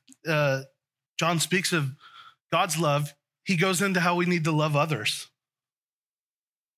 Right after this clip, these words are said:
And so we're just gonna spend some time this morning remembering how great God is,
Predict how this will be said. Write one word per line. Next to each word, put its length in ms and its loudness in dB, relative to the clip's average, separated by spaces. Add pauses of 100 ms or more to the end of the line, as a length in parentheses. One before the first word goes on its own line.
(1400)
And 140 0
so 400 0 (180)
we're 120 0
just 160 -2
gonna 200 0
spend 280 0
some 160 0
time 320 0 (100)
this 220 0
morning 280 4
remembering 680 2
how 140 2
great 300 -2
God 240 -2
is, 300 -8